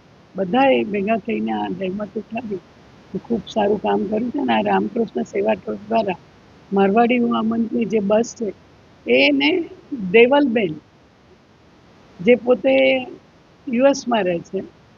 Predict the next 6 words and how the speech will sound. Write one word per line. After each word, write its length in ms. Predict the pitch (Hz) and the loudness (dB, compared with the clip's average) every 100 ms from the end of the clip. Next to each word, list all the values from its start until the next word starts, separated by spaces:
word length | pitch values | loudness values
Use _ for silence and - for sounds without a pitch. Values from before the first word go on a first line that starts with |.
| - _ _ - - | -20 _ _ -20 -4
અને 140 | 202 | 2
એમના 300 | 202 214 247 | 4 6 4
પિતાજી 640 | 262 254 - 254 220 247 240 | 4 0 0 0 0 0 0
હિંમતદાન 540 | 220 214 226 196 226 | 0 -2 -2 0 0
ગઢવી 460 | 208 196 185 220 185 - - - - - _ - 277 | 0 0 2 2 0 -4 -20 -20 -20 -20 _ -10 0
એ 300 | 226 226 220 | 4 4 2